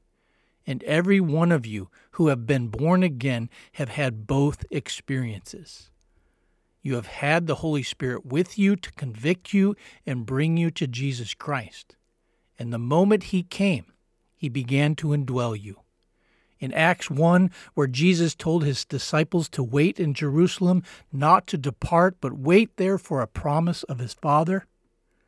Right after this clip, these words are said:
he said to them, "For you shall receive power when the Holy Spirit comes upon you."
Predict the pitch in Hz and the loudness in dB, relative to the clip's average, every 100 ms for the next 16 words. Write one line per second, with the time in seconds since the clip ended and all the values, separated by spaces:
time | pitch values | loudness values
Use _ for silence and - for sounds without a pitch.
0 | _ _ _ _ _ 139 - 170 160 139 | _ _ _ _ _ -8 -2 2 2 2
1 | 139 120 107 _ _ _ _ _ _ _ | -4 -4 -8 _ _ _ _ _ _ _
2 | _ - 135 123 175 180 - 147 131 120 | _ -4 -2 2 2 2 2 0 0 -4
3 | - 147 120 - - - 156 147 107 92 | -4 -6 -8 -10 -12 -2 4 4 2 -6
4 | - _ _ _ _ _ - 113 107 - | -18 _ _ _ _ _ -8 -6 -6 0
5 | 151 170 175 165 - - 135 131 135 - | 2 4 4 2 -6 -4 -2 0 -2 -8
6 | - 143 131 127 123 - - 123 - - | -10 -2 -2 -2 -6 -12 -12 -12 -6 -2
7 | 147 156 139 107 78 | 4 6 6 0 -8